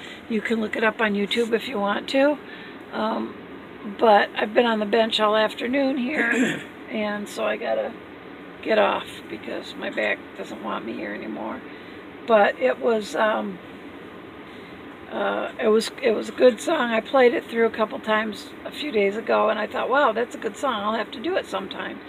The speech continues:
So today I worked it all up, you know, chose the instruments, chose the backing, chose the multi-pads, and chose the,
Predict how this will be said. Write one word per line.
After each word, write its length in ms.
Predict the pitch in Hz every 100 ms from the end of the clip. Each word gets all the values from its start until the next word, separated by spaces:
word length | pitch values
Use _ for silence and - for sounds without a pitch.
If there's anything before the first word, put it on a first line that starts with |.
| - - - -
So 160 | - -
today 300 | 202 208 202
I 60 | 202
worked 320 | 202 196 233
it 100 | 202
all 220 | 196 196
up, 200 | 196 -
you 80 | 214
know, 160 | 208 208
chose 380 | - 208 202
the 160 | 262 262
instruments, 580 | 202 - 247 208 202 -
chose 400 | - 226 214 214
the 80 | 202
backing, 680 | 214 208 214 - 240 202 - - - - -
chose 480 | - 311 277 262 240
the 80 | 277
multi-pads, 960 | 240 240 254 233 233 220 220 214 196 262
and 160 | 233
chose 480 | - 226 226 226 208
the, 240 | 294 226